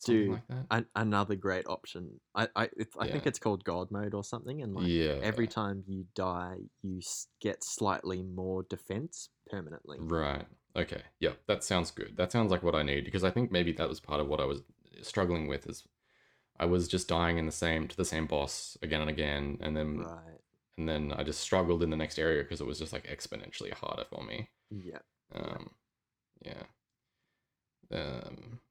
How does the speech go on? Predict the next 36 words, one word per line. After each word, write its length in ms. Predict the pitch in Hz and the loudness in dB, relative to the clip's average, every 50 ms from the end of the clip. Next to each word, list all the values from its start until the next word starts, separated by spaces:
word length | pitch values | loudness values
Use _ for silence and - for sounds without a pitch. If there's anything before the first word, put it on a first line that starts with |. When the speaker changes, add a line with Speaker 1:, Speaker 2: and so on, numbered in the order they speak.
| _ _ _ _ _ _ _ - | _ _ _ _ _ _ _ -2
Speaker 1:
this 140 | 185 185 214 | 0 2 2
is, 120 | 190 110 | 2 2
like, 220 | 87 87 135 131 131 | 2 2 2 4 4
that's 180 | 143 147 - | 2 2 4
an 60 | 131 | 4
interesting 360 | 113 104 - 92 - 95 92 - | 4 4 2 0 0 2 2 4
thing 160 | 87 85 82 | 4 2 2
to 80 | 78 | 2
come 180 | - - 82 80 | 2 2 2 2
up 120 | 78 - | 2 0
against, 320 | 80 73 78 73 73 - - | 0 -2 0 -2 -2 -2 0
right? 180 | 78 78 - | 0 0 2
Like, 180 | - 80 - - | 2 0 -2 0
difficulty 480 | - 104 - 110 104 107 104 - 101 92 | 0 2 2 4 2 2 2 4 4 4
in 140 | 87 85 | 4 4
video 280 | 78 82 85 82 85 82 | 4 2 4 4 4 4
games, 680 | 78 82 82 80 80 80 80 80 78 78 - - - - _ - _ _ - - - - - | 4 4 2 2 2 2 2 0 0 -2 -6 -10 -12 -14 _ -20 _ _ -20 -20 -18 -14 -6
even 260 | - 117 117 123 120 | 0 4 4 6 6
though, 260 | 113 110 107 110 104 101 | 6 6 6 6 6 6
like, 140 | 87 90 - | 4 4 4
I 40 | 92 | 4
play 180 | 90 - 104 92 | 6 6 6 6
a 40 | 85 | 6
lot 180 | 78 90 131 | 6 6 6
of 100 | 160 113 | 6 6
video 260 | 95 92 87 85 82 78 | 6 6 8 8 6 6
games, 340 | 76 80 80 80 80 80 | 4 4 2 2 2 2
I'm 100 | - 90 | 2 4
not 140 | 123 156 170 | 2 4 4
very 160 | - 151 117 | 4 4 4
good 280 | 85 76 - 76 78 92 | 2 0 0 0 0 0
at 140 | 104 - - | 0 0 0
them. 240 | 156 156 147 143 - - | 0 2 4 2 2 4
<laughs> 40 | - 196 185 - 185 - 165 113 - 123 113 107 - - - - - - 120 | 4 4 4 4 4 4 4 4 10 10 10 10 12 10 10 10 10 8 6
And 200 | 135 139 131 - | 6 6 6 4
so, 220 | - - 139 | 4 4 6